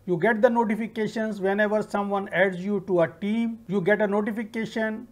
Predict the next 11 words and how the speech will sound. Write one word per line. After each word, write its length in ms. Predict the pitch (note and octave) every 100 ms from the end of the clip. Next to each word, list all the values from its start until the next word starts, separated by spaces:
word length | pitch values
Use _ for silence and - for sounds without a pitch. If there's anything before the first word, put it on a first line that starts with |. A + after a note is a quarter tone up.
| _
when 180 | F#3 F#3+
there 160 | F#3 G3+
is 140 | F#3+
an 140 | F#3+
activity, 720 | G3+ G#3 B3 A#3 A#3+ B3 C4 -
and 240 | F#3 F#3+ F3
then 240 | G3 G#3
you 160 | G3 G3
respond 580 | F3+ - G3 F#3 F3 -
to 80 |
them. 260 | D3+ C3+ -